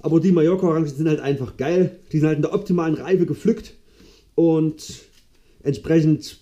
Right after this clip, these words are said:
kann ich die auch empfehlen. Aber Hauptsache unbehandelt. Die Schale darf halt nicht behandelt sein. Und dann tut ihr das, was ihr normalerweise einfach in den Müll schmeißen würdet. Nämlich hier, die Ora-, wer schmeißt die Orangenschalen in den Müll? Jeder. Es gibt keiner, der das nicht macht. Die tut ihr einfach hier rein,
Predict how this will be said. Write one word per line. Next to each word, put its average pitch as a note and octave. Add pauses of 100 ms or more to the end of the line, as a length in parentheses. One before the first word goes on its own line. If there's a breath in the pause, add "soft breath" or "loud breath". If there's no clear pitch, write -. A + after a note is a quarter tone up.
(140)
kann D#3
ich D3+
die F#3
auch D#3+
empfehlen. F3
Aber D3 (100)
Hauptsache G3+
unbehandelt. C#3
Die C3+
Schale F3
darf E3
halt D3+
nicht D3+
behandelt A#2+
sein. F#2+ (1500 soft breath)
Und B2
dann D3+
tut A3+
ihr G#3
das, B3
was G#3
ihr G3
normalerweise G#3
einfach A#3+
in G3
den F#3+
Müll C#4+
schmeißen C#3
würdet. A2+ (200 soft breath)
Nämlich D#3+ (180 soft breath)
hier, C#4
die F#3
Ora-, F#3+
wer A3+
schmeißt A3
die A#3
Orangenschalen G#3+
in G#3
den G#3+
Müll? C4
Jeder. F#3 (260 soft breath)
Es -
gibt G3+
keiner, A#3+
der A3+
das G3
nicht A#3
macht. B2+ (420 soft breath)
Die D#3+
tut -
ihr A3
einfach A3
hier G3
rein, A#3+